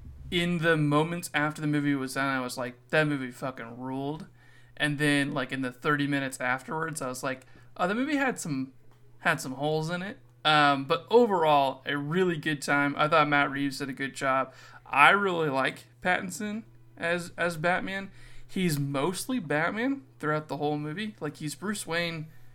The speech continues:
very little of the time, um, which I thought was an interesting choice, but I don't know that it really missed Bruce Wayne, but he's definitely a better Batman, in my opinion, than a Bruce Wayne. But I thought it was, I thought it was fun. Did you guys see that one?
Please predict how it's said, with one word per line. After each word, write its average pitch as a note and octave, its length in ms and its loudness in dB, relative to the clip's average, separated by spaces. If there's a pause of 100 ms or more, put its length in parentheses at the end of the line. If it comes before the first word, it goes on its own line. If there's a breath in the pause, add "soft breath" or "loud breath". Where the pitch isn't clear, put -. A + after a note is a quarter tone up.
(280 soft breath)
very E3 380 4
little E3 340 -2
of D3+ 140 -2
the C#3 60 -12
time, D#3+ 400 -4 (340)
um, C3+ 380 0
which C3+ 140 -6
I D3 40 -4
thought C#3+ 180 4
was C#3 140 -2
an C#3 60 -4
interesting C#3 360 -6
choice, E3 380 -4
but - 320 -4 (560 soft breath)
I - 80 -8
don't A#2+ 140 -10
know C3 100 -6
that B2+ 100 -8
it A#2+ 120 -10
really C3 360 -4
missed C#3+ 320 -4
Bruce D#3 300 -4
Wayne, F3 300 -6
but D3 180 -6
he's D3+ 180 0
definitely F#3+ 380 2
a D3+ 40 2
better C#3 420 0 (340 soft breath)
Batman, C#3 600 4
in C3 140 -4
my C3 200 2
opinion, B2 500 -8
than B2 140 -10
a A#2+ 40 -10
Bruce A#2+ 340 -10
Wayne. A2+ 400 -10
But C3 100 -2
I C3 100 6
thought B2+ 180 0
it A2+ 60 -6
was, A#2 260 -10
I C#3 80 4
thought B2 160 -4
it - 60 -12
was - 100 -14
fun. - 200 -14 (320)
Did D#3 100 -6
you E3 60 -4
guys F3+ 120 2
see G3 120 -4
that G3 160 -2
one? A3+ 160 -8